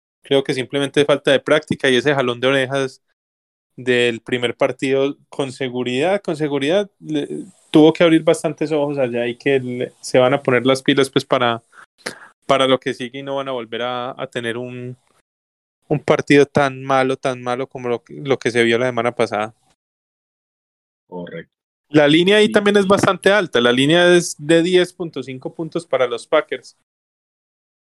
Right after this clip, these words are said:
Speaker 1: Pero sí, yo creo, pues, co-, co-, como lo decía, yo no le apuesto a esas líneas tan altas porque me da,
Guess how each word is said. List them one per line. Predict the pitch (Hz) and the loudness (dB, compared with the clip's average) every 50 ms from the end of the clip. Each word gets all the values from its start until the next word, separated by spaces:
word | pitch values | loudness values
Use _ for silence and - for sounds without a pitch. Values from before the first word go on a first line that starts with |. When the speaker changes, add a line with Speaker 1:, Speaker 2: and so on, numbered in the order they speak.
| _ | _
Speaker 1:
Pero | - 160 160 156 151 151 147 - - - _ _ _ _ _ _ - | 2 4 4 6 4 4 0 -4 -16 -20 _ _ _ _ _ _ -4
sí, | - 175 151 | -4 -4 -2
yo | 143 139 - | -2 -6 -6
creo, | - 180 180 170 160 156 - - - 113 - _ _ _ _ _ _ _ _ | -4 -4 -4 -2 -4 -6 -8 -12 -18 -20 -20 _ _ _ _ _ _ _ _
pues, | - 190 190 - _ _ _ _ _ | -4 -4 -4 -4 _ _ _ _ _
co-, | _ - - 160 - - - _ | _ -20 -20 -20 -20 -20 -20 _
co-, | _ - 190 170 - | _ 0 0 2 2
como | - 196 202 | 0 2 2
lo | 202 196 | 4 6
decía, | 185 185 175 202 202 165 | 4 4 4 4 2 2
yo | 147 156 170 | 2 0 -4
no | 190 208 | -2 0
le | 214 | 0
apuesto | 208 208 - 202 196 - 220 | 0 0 0 -2 -2 -2 -2
a | 202 | -2
esas | 196 208 202 196 | -2 -2 -4 -4
líneas | 196 208 196 196 196 190 | -4 -4 -4 -4 -4 -2
tan | - 170 147 143 | -4 -4 -2 -2
altas | 143 143 147 - 175 - | -4 -4 -4 -8 -10 -10
porque | _ - - - 151 | _ -12 -10 -8 -4
me | 135 135 | -2 0
da, | 127 127 127 131 131 131 131 139 - | 2 4 4 4 4 2 0 -2 -6